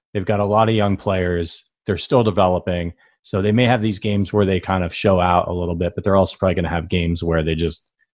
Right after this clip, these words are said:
they don't look like they know what the heck they're doing. Although I will say, did you see that touchdown catch that Jeudy had? It was his first touchdown catch. I think it was against the Jets,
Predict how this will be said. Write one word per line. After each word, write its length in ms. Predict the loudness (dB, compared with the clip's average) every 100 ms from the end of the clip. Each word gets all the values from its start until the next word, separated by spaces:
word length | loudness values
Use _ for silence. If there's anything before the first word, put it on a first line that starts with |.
| _
they 120 | 0
don't 220 | 2 2
look 140 | 0 -4
like 180 | -6 -4
they 120 | -4
know 140 | -2
what 120 | -4
the 80 | -4
heck 160 | -8 -6
they're 120 | -10
doing. 220 | -8 -10 -6
Although 180 | 0
I 100 | 2
will 140 | 2 0
say, 260 | 0 -2 -2 _ -6
did 140 | -4
you 80 | -4
see 140 | -2
that 220 | 4 2 2
touchdown 420 | -4 -2 -4 -2
catch 280 | -2 -2 -2
that 120 | -4
Jeudy 320 | 0 2 2
had? 240 | 2 2 0
It 40 |
was 100 | -2
his 120 | -4
first 220 | -2 -2 0
touchdown 380 | -2 0 -4
catch. 180 | -4 -4
I 40 | -4
think 180 | -6 -6
it 60 |
was 120 | -6
against 320 | -2 -2 -2 -4
the 80 |
Jets, 460 | -4 0 0 -2 -16